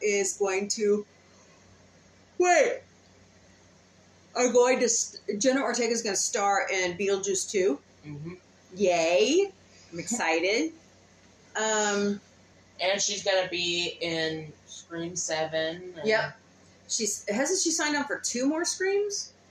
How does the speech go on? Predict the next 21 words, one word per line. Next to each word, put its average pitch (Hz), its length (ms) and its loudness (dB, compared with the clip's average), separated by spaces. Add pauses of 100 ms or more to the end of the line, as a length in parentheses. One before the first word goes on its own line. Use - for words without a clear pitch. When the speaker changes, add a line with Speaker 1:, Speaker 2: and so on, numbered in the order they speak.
(440)
Speaker 2:
Yeah, 151 260 -2
I - 40 -14
think 156 180 -12
so. - 140 -16 (100)
Speaker 1:
I 190 60 -2
think 262 360 -2
some, 214 380 -2
I 220 120 2
think 254 280 0
Melissa 226 400 0
Barrera 202 480 2
has 180 280 -2
also. 226 680 -4
Speaker 2:
Mm-hmm. 151 240 -8
Speaker 1:
I'll 180 100 0
have 180 80 -10
to 180 80 -6
double 165 280 -4
check 147 260 -4
that. 143 280 -4
Speaker 2:
Yeah, 151 200 -4